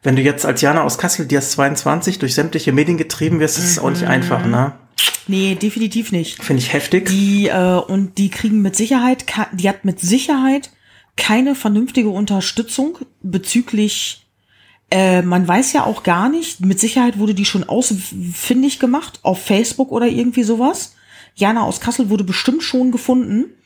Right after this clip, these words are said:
Speaker 1: Ja, oder
Speaker 2: Die
Speaker 1: die,
Speaker 2: wird
Speaker 1: die,
Speaker 2: mit
Speaker 1: die, die, die kennen, wissen ja,
Speaker 2: Genau.
Speaker 1: ne? Und, und, ähm,
Speaker 2: Nein, aber ich meine auch, äh, die wird mit Sicherheit schon auf Facebook oder Instagram gefunden worden sein.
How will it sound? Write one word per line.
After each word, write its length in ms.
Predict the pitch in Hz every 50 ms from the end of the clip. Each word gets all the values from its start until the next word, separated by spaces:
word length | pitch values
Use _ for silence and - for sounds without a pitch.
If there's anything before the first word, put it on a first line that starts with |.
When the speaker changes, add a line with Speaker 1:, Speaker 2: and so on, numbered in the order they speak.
| - -
Speaker 1:
Ja, 200 | - - 110 107
oder 140 | 113 120 -
Speaker 2:
Die 140 | - 208 131
Speaker 1:
die, 120 | 135 131 151 -
Speaker 2:
wird 140 | - 123
Speaker 1:
die, 60 | 143 143
Speaker 2:
mit 160 | 151 - -
Speaker 1:
die, 60 | 151
die, 80 | 147 139
die 180 | - 156 - -
kennen, 360 | - - 139 123 143 160 143
wissen 260 | 165 165 - 190 175
ja, 80 | 160 151
Speaker 2:
Genau. 120 | - 127 131 143
Speaker 1:
ne? 60 | 143
Und, 160 | 139 131 139
und, 240 | - 131 127 127 -
ähm, 220 | 143 127 127 127
Speaker 2:
Nein, 200 | - - - 311
aber 140 | - 220 226
ich 100 | 226 220
meine 240 | 214 233 240 247 240
auch, 160 | - 233 - - - - -
äh, 320 | - 190 190 185 185 185 180 180 175
die 100 | 196 185
wird 160 | 208 240 233
mit 120 | 233 208 -
Sicherheit 480 | - 226 233 269 269 254 247 262 254
schon 180 | - - 247 220
auf 140 | - 196 -
Facebook 380 | - - 226 254 - - 247 214
oder 180 | 208 196 -
Instagram 460 | - 226 233 - 269 214 226 220 220 190
gefunden 520 | 202 - - - 277 302 320 - 226 202
worden 300 | 196 202 202 190 190 190
sein. 380 | 180 185 175 170 175 190 254